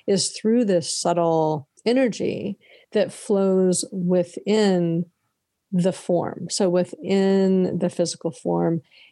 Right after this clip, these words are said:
and that this conceptual world is really kind of this artificial interface between the subtle expression and the physical world. So it gives us a playground in which to play.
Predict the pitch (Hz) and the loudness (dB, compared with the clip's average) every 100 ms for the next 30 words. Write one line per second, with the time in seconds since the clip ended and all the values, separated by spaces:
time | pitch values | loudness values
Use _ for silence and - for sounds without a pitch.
0 | _ - 202 185 180 180 175 160 - - | _ -2 2 4 2 2 0 -2 -8 -8
1 | 180 175 175 170 190 - 180 170 - - | -4 0 0 0 -6 -2 0 0 -2 -6
2 | - - 302 - 190 175 311 403 - 175 | -8 -12 -20 -4 -2 0 0 -2 -4 0
3 | 165 165 165 165 165 180 170 190 202 202 | 0 0 0 0 0 0 0 0 2 0
4 | 196 - 190 175 170 160 _ _ _ - | 0 0 2 2 0 -2 _ _ _ -2
5 | 196 - - 190 190 180 - 180 180 170 | -2 0 -2 0 2 0 -2 -2 -2 -2
6 | 180 - 175 185 165 147 - - 165 - | -2 -2 -2 0 0 -2 -4 -4 -4 -6
7 | - 170 170 165 165 160 - 170 - - | -2 0 2 2 0 -2 -2 -4 -2 -2
8 | 185 175 175 175 165 - 165 - 175 170 | 0 2 2 2 0 -2 -6 -6 -2 -2
9 | - 175 170 170 170 170 170 180 165 156 | -2 -2 -2 -2 0 -2 0 -4 -4 -6
10 | 170 170 180 - - - 180 170 202 190 | -6 -2 0 -2 -4 -2 -2 0 -2 0
11 | 175 170 170 165 - 202 185 170 175 165 | 0 -2 -4 -6 -2 -2 0 -2 -2 -2
12 | - 170 175 - - 165 - - - 170 | -4 -4 -2 -4 -6 -8 -4 -2 -2 -6